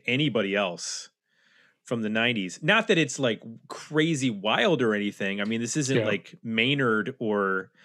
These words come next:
Speaker 1: you know, where you, you hear him and you're like, "What is that guy doing?" It's just, he has a, a distinct vocal. But I really think that Ross Childress is the secret weapon. Um, whether it's playing those distorted riffs,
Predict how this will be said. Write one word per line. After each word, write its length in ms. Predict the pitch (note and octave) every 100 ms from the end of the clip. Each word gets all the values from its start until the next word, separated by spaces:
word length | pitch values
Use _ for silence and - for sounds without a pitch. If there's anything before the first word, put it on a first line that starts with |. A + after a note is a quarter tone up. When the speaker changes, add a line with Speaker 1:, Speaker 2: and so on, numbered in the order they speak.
| - - _
Speaker 1:
you 140 | A#2+
know, 280 | A#2 G2+ G#2+ -
where 220 | B2+ A2+
you, 160 | G#2+ A#2
you 300 | C3 A#2 A2
hear 240 | C#3 C#3
him 80 | B2
and 100 | A2
you're 80 | G2+
like, 260 | G2 -
"What 120 | D3+
is 80 | F#3+
that 140 | B2 G2+
guy 120 | G2+
doing?" 500 | F#2+ D#3+ D3+ G2+ G#2 - - -
It's 160 | C3+ B2+
just, 480 | - C3+ B2+ - - _ _ _ _
he 180 | - A2+
has 360 | G#2 A2 A#2 B2+
a, 100 | C3+
a 60 | B2+
distinct 680 | B2+ A#2 - A2 A2+ - - - _ _
vocal. 680 | A2+ C#3+ F#3 A2+ F2+ F2+ - _ - _ _ _ -
But 80 | D3
I 80 | D3
really 280 | F3 A3+
think 260 | F#3 F#3+ E3
that 140 | C#3 B2
Ross 240 | B2+ B2
Childress 440 | - D3 A#2+ A2+ A#2
is 140 | G#2
the 80 | G#2
secret 320 | - B2 G2+
weapon. 540 | G2+ G#2 F#2 E2+ E2 - _ _ _ _ _ -
Um, 560 | A2 G#2 G2 F#2 F#2+ -
whether 400 | C#3+ C3 C3 B2+
it's 500 | A#2+ A2+ - - - - _ _ _ _ _
playing 320 | - F3+ F3+
those 280 | E3+ D#3+ B2+
distorted 480 | C3 - D3 B2+ G#2
riffs, 520 | G#2 G2+ - - -